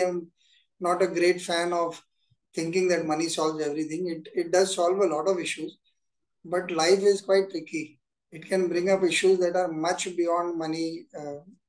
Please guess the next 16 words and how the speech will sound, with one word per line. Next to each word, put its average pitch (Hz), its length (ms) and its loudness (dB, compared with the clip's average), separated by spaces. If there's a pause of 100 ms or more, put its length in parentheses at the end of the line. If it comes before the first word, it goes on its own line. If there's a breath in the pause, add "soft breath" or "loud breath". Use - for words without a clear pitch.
(140)
as 156 220 -2
you 170 200 0
know, 175 160 0
with 165 180 -2
your 165 140 2
health, 156 360 0
you 160 220 -2
may 170 120 -2
have 165 160 0
all 160 200 0
the 190 100 2
money 175 220 0
in 175 80 -2
the 170 120 -2
world 170 200 0
sometimes, 165 580 -4